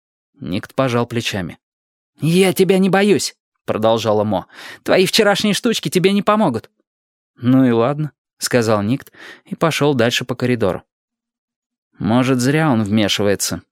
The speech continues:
Где-то он ошибся, это точно. Мо и Боб уже о нём говорят, и, наверное, семиклассники тоже". Все на него косятся, показывают друг другу. Никто начали замечать, и это ему совсем не нравилось. Сайлас предупреждал,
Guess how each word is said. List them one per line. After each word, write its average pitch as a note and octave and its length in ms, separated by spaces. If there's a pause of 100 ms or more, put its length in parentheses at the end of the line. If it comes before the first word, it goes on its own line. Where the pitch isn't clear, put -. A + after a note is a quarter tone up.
(380)
Где-то B2 420
он C#3 140
ошибся, C3+ 380
это G#2 140
точно. - 460 (520)
Мо F3 240
и E3+ 40
Боб E3 260
уже D3+ 180
о D3 40
нём C3 220
говорят, A#2 640
и, A#2+ 100
наверное, A#2 360
семиклассники C#3 640
тоже". B2+ 360 (400)
Все - 280
на E3 80
него C3 220
косятся, A#2+ 540
показывают A#2+ 540
друг G#2 220
другу. A2+ 340 (560)
Никто - 340
начали D#3+ 380
замечать, D3+ 760 (200)
и A2 100
это G#2+ 280
ему D3+ 220
совсем G#2 560
не B2 120
нравилось. F#2+ 640 (460)
Сайлас G#2 420
предупреждал, G#2+ 800